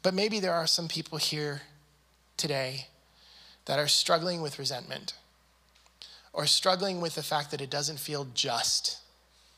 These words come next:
The grace of God just doesn't feel just. I imagine the older brother felt that. The consequence of the prodigal on his life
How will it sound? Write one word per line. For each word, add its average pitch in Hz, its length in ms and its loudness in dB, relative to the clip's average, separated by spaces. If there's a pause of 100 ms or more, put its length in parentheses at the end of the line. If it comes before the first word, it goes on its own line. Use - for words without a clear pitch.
(380)
The 151 80 -2
grace 151 320 0
of 151 80 -8
God 139 240 2
just 131 180 0
doesn't 127 280 -4
feel 127 180 -8
just. - 480 0 (920)
I 160 60 4
imagine 160 340 2
the 151 100 -2
older 139 180 -2
brother 127 240 -2
felt - 260 -10
that. - 220 -8 (960)
The - 80 -10
consequence 175 720 2
of 147 80 -4
the 147 80 0
prodigal 156 560 2 (100)
on 143 100 -4
his 175 340 0
life 175 340 0